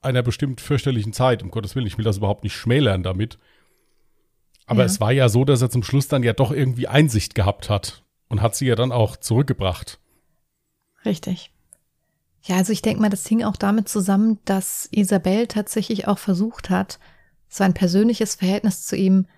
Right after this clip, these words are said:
Speaker 2: herzustellen und sie einfach sein Vertrauen gewinnen konnte.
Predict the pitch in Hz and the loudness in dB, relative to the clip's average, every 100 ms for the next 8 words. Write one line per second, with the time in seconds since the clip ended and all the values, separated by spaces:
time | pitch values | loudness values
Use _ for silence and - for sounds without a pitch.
0 | _ _ _ _ - 185 190 208 - 208 | _ _ _ _ 0 0 0 -6 -4 -2
1 | 202 208 202 208 - 196 190 190 - - | 2 2 2 0 -2 2 4 2 -2 -6
2 | - 190 196 - 196 185 180 - - - | -2 -2 -4 -4 0 2 0 -2 -4 0
3 | 247 262 170 160 160 160 - 165 160 - | 2 2 2 2 0 0 -2 -2 -2 0
4 | 208 | 0